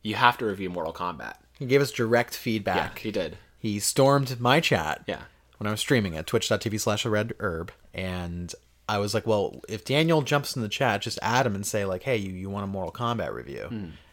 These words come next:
Speaker 2: And you didn't jump in the chat
Speaker 1: No. So then
Speaker 2: at
Speaker 1: he took
Speaker 2: all.
Speaker 1: to our Twitter.
Speaker 2: Yes.
Speaker 1: <laughs>
Speaker 2: Yes.
Speaker 1: And he was like, "Actually, you guys need to do The Falcon and the Winter Soldier and Mortal Kombat."
Speaker 2: We're less li-, likely to do that.
Speaker 1: Yeah, it's, it's
Speaker 2: <laughs>
Speaker 1: tough because,
Speaker 2: Big
Speaker 1: like,
Speaker 2: show.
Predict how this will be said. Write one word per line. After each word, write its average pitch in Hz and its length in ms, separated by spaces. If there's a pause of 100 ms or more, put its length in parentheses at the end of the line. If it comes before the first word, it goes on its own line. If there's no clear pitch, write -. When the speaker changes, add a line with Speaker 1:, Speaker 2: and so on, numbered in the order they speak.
(200)
Speaker 2:
And 95 180
you 98 80
didn't 120 300
jump 90 260
in 82 80
the 69 80
chat - 300
Speaker 1:
No. 71 280
So - 200
then 117 160
Speaker 2:
at 107 40
Speaker 1:
he 104 140
took - 120
Speaker 2:
all. - 40
Speaker 1:
to 107 100
our 95 100
Twitter. 87 520 (320)
Speaker 2:
Yes. - 720
Speaker 1:
<laughs> - 40 (460)
Speaker 2:
Yes. - 380
Speaker 1:
And 156 100
he 170 100
was 170 120
like, 160 140
"Actually, 165 400
you 131 180
guys 147 240
need 143 220
to 151 80
do 131 160
The 117 100
Falcon 120 340
and 110 80
the 110 60
Winter 101 280
Soldier 95 500 (120)
and 101 520
Mortal 78 260
Kombat." 55 440 (520)
Speaker 2:
We're 110 100
less 120 280
li-, 101 320
likely 92 360
to 78 60
do 73 200
that. 55 200
Speaker 1:
Yeah, 190 380
it's, 185 320
it's - 240
Speaker 2:
<laughs> 165 40
Speaker 1:
tough 147 460
because, 143 320
Speaker 2:
Big 143 160
Speaker 1:
like, - 20
Speaker 2:
show. 381 460